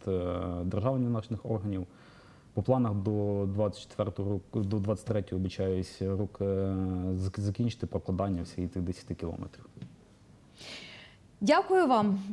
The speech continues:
Speaker 2: І вам успіхів у
Speaker 1: Дякую.
Speaker 2: вашій праці, і успіхів, аби все склалось так, як ви плануєте, і було завершено проект, і бажаю, аби розпочався новий, і було на це фінансування. Тому що
Speaker 1: Дякую.
Speaker 2: сьогодні, е, ви багато згадуєте про те, це зрозуміло, що недостатньо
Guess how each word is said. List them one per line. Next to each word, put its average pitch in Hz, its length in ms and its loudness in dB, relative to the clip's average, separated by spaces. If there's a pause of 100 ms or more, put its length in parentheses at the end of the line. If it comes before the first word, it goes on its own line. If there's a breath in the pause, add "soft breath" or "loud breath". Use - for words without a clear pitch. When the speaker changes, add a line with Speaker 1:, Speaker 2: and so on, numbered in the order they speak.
Speaker 2:
І 262 100 4
вам 294 280 6
успіхів 302 680 0
у 240 260 4
Speaker 1:
Дякую. 233 340 4
Speaker 2:
вашій 269 340 4
праці, 202 520 4
і 247 260 2
успіхів, 262 500 2
аби 220 140 4
все 254 260 4
склалось 233 400 2
так, 233 180 0
як 214 120 0
ви 226 80 4
плануєте, 214 600 4
і 226 160 2
було 220 220 4
завершено 220 600 4
проект, 262 500 2
і 233 400 2
бажаю, 226 340 6
аби 269 120 4
розпочався 247 520 2
новий, 285 320 4
і 196 180 -4
було 233 240 4
на 226 120 6
це 226 140 0
фінансування. 226 760 2 (300 loud breath)
Тому 240 160 2
що 262 120 0
Speaker 1:
Дякую. 262 160 0
Speaker 2:
сьогодні, 269 500 4
е, 196 380 2
ви 214 100 0
багато 226 360 2
згадуєте 202 560 2
про 208 160 -4
те, 302 180 4
це 302 120 -4
зрозуміло, 214 520 0
що 226 200 -6
недостатньо 208 1000 0